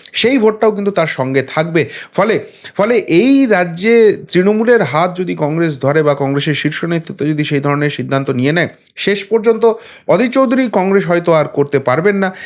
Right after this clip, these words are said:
এবং সেক্ষেত্রে বিজেপি বা তৃণমূল নয়, তিনি তার নিজস্ব দল করে সেটা বামেদের সঙ্গে সমঝোতা করে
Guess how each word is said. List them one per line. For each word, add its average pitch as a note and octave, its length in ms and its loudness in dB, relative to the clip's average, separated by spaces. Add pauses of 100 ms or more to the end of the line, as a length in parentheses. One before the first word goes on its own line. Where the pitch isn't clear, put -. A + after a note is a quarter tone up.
এবং E3 200 0
সেক্ষেত্রে G3 580 0 (300)
বিজেপি G3 520 2
বা A#3 120 4
তৃণমূল G3+ 460 0
নয়, F#3 220 2 (260)
তিনি A3 260 2
তার F#3 200 0
নিজস্ব F#3 580 -2
দল E3 320 2
করে A#3+ 280 0
সেটা B3 260 2
বামেদের A#3 340 2
সঙ্গে G#3+ 300 -4
সমঝোতা F#3+ 420 -2
করে F#3 320 2